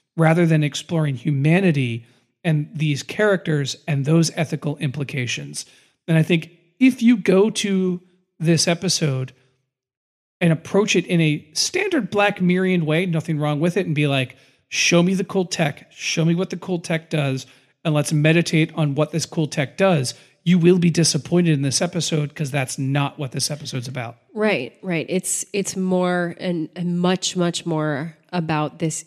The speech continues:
Speaker 2: internal journey, uh, of, of a person in regular person circumstances who is thrown on this whole tragic downward spiral, uh,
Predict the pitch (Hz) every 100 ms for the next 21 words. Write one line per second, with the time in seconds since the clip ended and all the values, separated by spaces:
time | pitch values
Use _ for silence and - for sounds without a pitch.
0 | - 196 196 - 190 180 165 160 170 165
1 | 160 160 175 _ _ _ - 170 160 151
2 | - 165 160 160 _ 175 180 - - 226
3 | 226 - 180 170 165 170 _ _ _ 196
4 | 180 180 180 - 185 185 202 196 190 185
5 | - 202 - 190 175 - 170 180 175 -
6 | 156 151 - 151 151 180 170 151 - -
7 | - 170 170 175 165 156 156 160 - -
8 | - - 170 165 160 - 160 151 165 156
9 | 151 143 139 123 - - 156 143 - 196
10 | - _ _ _ _ 170 165